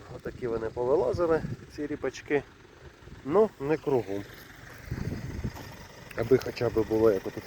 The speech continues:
це я зараз з краю поля. Аби хоча б він отакий був, цей ріпачок. А так він по полю,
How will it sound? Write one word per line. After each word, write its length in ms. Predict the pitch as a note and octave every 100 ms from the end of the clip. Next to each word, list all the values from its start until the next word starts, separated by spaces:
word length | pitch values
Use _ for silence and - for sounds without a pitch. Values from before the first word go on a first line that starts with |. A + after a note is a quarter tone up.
| -
це 60 | G#2+
я 100 | G2
зараз 320 | G#2+ G#2+ -
з 40 |
краю 340 | - B2 A#2 A2
поля. 280 | - C#3 B2 - - - - - - - - - - - - - - - - - - - - - - - - - - - - - - - - - - - - - - - - - -
Аби 180 | C3 C#3+
хоча 260 | C3 C3+ C#3
б 40 | B2+
він 100 | B2+
отакий 380 | B2 C3+ F3
був, 200 | A#2+ A2
цей 120 | A2+ A2
ріпачок. 440 | A2 A2+ - - - - - - - - - - - - - - - -
А 100 | B2
так 240 | B2 C#3 -
він 120 | A#2
по 120 | B2
полю, 380 | A#2 B2+ A#2+ A2+